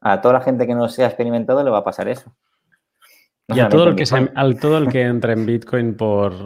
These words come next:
Speaker 2: eh, con un esquema de hazte rico rápido.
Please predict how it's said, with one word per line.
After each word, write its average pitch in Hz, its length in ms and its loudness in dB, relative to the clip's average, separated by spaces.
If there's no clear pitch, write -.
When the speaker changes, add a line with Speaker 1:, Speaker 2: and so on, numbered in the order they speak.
Speaker 2:
eh, 101 800 -6
con 104 200 -6
un 107 140 -4
esquema 104 460 -2
de 95 220 2
hazte 101 260 -2
rico 98 280 -4
rápido. 90 460 -4